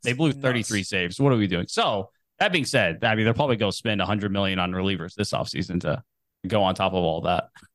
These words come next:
Speaker 2: Hindsight being twenty twenty, of course, but Scherzer now out for the season. Talking
Speaker 1: Maybe.
Speaker 2: about how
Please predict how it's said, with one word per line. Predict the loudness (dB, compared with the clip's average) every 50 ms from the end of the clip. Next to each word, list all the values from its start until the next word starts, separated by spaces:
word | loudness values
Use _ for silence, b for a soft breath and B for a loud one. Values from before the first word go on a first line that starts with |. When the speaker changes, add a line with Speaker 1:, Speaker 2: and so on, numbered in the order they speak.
| _ _ _ _ -4
Speaker 2:
Hindsight | 0 0 2 4 4 4 4 2
being | 2 -2 -2 -2
twenty | -2 -2 -2 -2 -2
twenty, | -2 -2 -2 0 -2
of | -2 -4
course, | -4 -2 -2 -2 -2 -2
but | -6 -8 -6
Scherzer | -4 0 2 2 2 4 2 2 0
now | 0 0 0 2
out | 2 0 0
for | -4 -8
the | -8
season. | -6 -4 -2 -2 -2 -2 -2 -4 -8 -10 _ _ _ _ _ _ _ _ _ _ _ _ _ _ _ _ _ _ _ 0
Talking | 2 4 6 6 6 8
Speaker 1:
Maybe. | 8
Speaker 2:
about | 6 6
how | 8 6 6